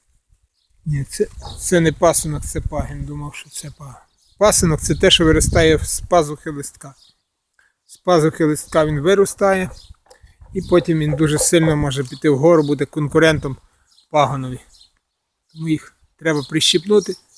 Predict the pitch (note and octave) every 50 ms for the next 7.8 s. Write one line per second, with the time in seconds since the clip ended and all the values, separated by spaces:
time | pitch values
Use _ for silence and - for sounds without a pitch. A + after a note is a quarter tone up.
0 | - - - _ _ _ - - _ _ _ _ _ _ - F4+ F#4 D#4+ - C4+
1 | A#3 G#3+ A3 G#3 F3 F#3+ A#3 A3+ G#3 - - - F#3 - - C4 - _ - -
2 | F3 F#3 F#3+ F#3 E3 F3 A3 G#3+ G3+ - - - F3 - - E3 C#3+ - - D3+
3 | C3 A#2+ A2+ - - - - _ _ _ _ _ _ _ _ _ _ _ _ _
4 | _ _ _ _ _ _ _ _ - - - - - - - - - - - _
5 | - _ _ _ _ _ - _ _ _ - - C3+ C3 C3 C3 B2+ B2 B2 C3
6 | C3+ C#3 D3+ E3 F#3 F3+ - - E3+ - - - C3+ A#2 B2 B2+ E3 F3 E3+ D3+
7 | - - F3 D#3+ E3+ D#3+ C#3+ D3+ D3 - - D#3+ C#3 - - -